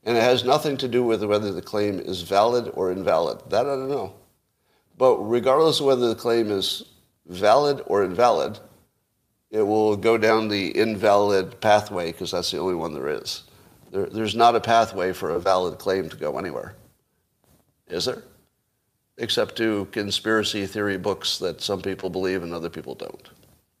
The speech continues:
Yeah. So nothing, I think nothing will be done.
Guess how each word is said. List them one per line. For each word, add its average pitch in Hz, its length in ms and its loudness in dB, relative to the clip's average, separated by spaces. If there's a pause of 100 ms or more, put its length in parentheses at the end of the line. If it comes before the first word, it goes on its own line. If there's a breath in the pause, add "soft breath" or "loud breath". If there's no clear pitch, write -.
(720)
Yeah. - 80 -20 (380 soft breath)
So 151 120 2
nothing, 156 580 2
I 123 160 4
think 135 200 0
nothing 127 340 2
will 107 100 0
be 101 140 -2
done. 120 340 0